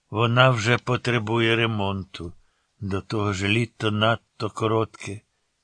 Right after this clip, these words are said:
Ти вже, певно, й забув, як тут узимку. Чай з цитриною, печиво зі сиром, далеке завивання електропилки. Якби ти тільки знала, скільки разів я, минаючи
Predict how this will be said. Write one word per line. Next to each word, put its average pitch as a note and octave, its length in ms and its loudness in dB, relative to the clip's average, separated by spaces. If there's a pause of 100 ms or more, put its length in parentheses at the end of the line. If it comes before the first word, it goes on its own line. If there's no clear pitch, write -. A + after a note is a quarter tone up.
Ти C#3 220 6
вже, B2 220 4
певно, B2 460 4
й A#2 120 4
забув, A#2 640 4
як A2 240 0
тут - 280 -4
узимку. F2 680 -6 (300)
Чай A#2+ 340 2
з - 180 -6
цитриною, A2 800 0 (520)
печиво B2+ 680 4
зі A#2+ 160 0
сиром, A#2 600 2 (580)
далеке C3+ 720 6
завивання A2+ 880 4 (260)
електропилки. F2 1040 -10 (300)
Якби A#2 440 4
ти D#3 220 0
тільки C3 520 0
знала, A2+ 720 2 (320)
скільки C#3 680 4
разів B2+ 520 4
я, A#2+ 160 6
минаючи B2 840 4